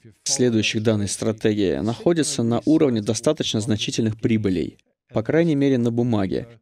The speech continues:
если смотреть на биткоин с точки зрения доллара либо фиатных денег.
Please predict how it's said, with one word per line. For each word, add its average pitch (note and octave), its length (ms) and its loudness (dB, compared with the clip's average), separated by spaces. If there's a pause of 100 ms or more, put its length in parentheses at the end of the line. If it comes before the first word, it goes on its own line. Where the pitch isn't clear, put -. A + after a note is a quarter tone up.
(120)
если B2 240 0
смотреть A#2+ 440 -2
на G#2+ 80 0
биткоин D3 460 0
с - 60 -10
точки - 280 -2
зрения A2 380 2
доллара A#2+ 500 2
либо A#2 260 2
фиатных A#2 520 0
денег. G2+ 460 -2